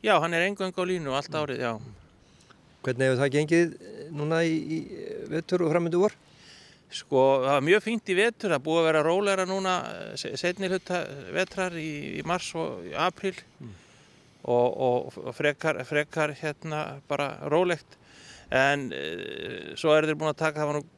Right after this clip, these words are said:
Speaker 1: góð tíð seinnipartinn í apríl og þeir tóku eina fjóra róðra norður undir Kolbeinsey,
Speaker 2: Mm.
Speaker 1: sem er, er, er mjö-, mjög langt. Það er, þeir eru átta tíma að sigla hvora leið, en þeir fengu upp í átján tonn, þannig að það var,
Speaker 2: Mm.
Speaker 1: eh, mi-,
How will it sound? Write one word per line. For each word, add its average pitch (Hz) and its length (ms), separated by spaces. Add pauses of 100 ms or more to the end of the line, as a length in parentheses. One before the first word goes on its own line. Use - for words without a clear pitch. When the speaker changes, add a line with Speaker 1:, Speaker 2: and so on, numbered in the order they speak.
Speaker 1:
góð 160 260
tíð 185 240
seinnipartinn 185 540
í 180 80
apríl 196 260
og 151 80
þeir 156 160
tóku 165 380 (920)
eina 135 200
fjóra 165 320
róðra 165 300 (400)
norður 151 260
undir 143 160
Kolbeinsey, 202 560 (160)
Speaker 2:
Mm. 120 160 (760)
Speaker 1:
sem 131 220
er, 135 120
er, 135 260
er 139 160
mjö-, 147 180
mjög 147 240
langt. 160 220
Það 131 220
er, 127 60
þeir 131 160
eru 135 200
átta 147 240
tíma 160 280
að 143 100
sigla 160 240
hvora 156 260
leið, 190 300 (1000)
en 113 100
þeir 139 180
fengu 147 240
upp 139 100
í 147 80
átján 156 340
tonn, 180 300
þannig 135 240
að 131 80
það 143 120
var, 139 160 (340)
Speaker 2:
Mm. 120 240 (520)
Speaker 1:
eh, 123 200
mi-, 123 300